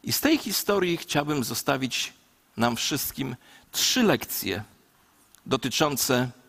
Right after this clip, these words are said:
Bożego przewodnictwa. Bo ta historia uczy nas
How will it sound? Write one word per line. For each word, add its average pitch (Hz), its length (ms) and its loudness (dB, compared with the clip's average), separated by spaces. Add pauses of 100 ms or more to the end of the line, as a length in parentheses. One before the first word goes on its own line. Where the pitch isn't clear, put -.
(360)
Bożego 123 640 4 (220)
przewodnictwa. 117 920 0 (1500)
Bo - 80 0
ta - 100 6
historia 262 640 2 (100)
uczy 262 320 2
nas 208 520 2